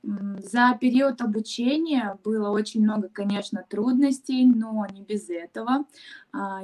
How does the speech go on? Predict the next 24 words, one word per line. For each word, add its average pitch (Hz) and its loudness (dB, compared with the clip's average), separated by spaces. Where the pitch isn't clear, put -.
я 247 6
научилась 247 4
слышать 240 -2
себя 190 -6
в - -20
первую 180 -10
очередь, 180 -8
да, 214 -4
вот, - -12
э, - -14
наша 202 -4
тема 233 -2
сегодняшняя, - -12
точка 185 -8
опоры, 175 -12
а, 170 -12
потому 208 0
что - -18
с - -8
этим 208 -2
были 180 -6
как - -14
раз 180 -8
проблемы. 214 0